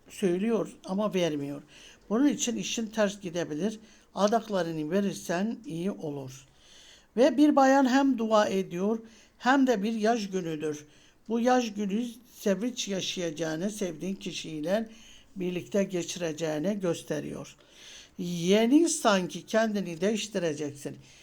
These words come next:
Yeni mutlu olmaya hazırlıyorsun. Bir bayan karşınızda sanki çok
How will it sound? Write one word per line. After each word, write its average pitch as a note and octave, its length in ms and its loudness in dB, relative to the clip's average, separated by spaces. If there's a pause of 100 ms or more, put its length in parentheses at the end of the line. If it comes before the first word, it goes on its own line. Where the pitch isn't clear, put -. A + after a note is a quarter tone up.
(200)
Yeni G3+ 380 6
mutlu G3+ 380 4
olmaya D#3+ 580 0
hazırlıyorsun. G#3+ 920 0 (640)
Bir C4+ 200 4
bayan C#4+ 340 8
karşınızda A#3 800 2
sanki A3+ 600 -2
çok B3+ 220 0